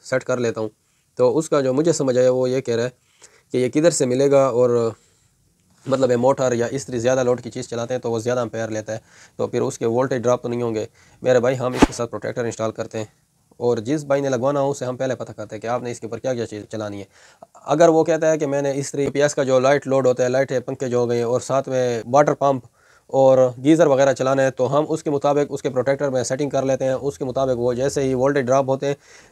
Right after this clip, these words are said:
तो हमने उसके मुताबिक उसको सेट किया होता है, तो वो ख़ुद से बंद हो जाता है। और जो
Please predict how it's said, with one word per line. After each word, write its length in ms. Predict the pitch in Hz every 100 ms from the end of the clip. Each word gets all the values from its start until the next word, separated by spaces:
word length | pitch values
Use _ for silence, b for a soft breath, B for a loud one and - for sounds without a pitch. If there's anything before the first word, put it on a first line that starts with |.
| -
तो 100 | 135
हमने 260 | 135 151 156
उसके 240 | 151 165
मुताबिक 360 | 135 143 151 147
उसको 180 | -
सेट 180 | 127 135
किया 140 | 139 131
होता 160 | 131
है, 60 | 139
तो 120 | 127
वो 140 | 120 123
ख़ुद 220 | - 139
से 120 | 127
बंद 220 | 113 110
हो 60 | 104
जाता 220 | 101 98
है। 60 | -
और 200 | - 131
जो 340 | 127 131 139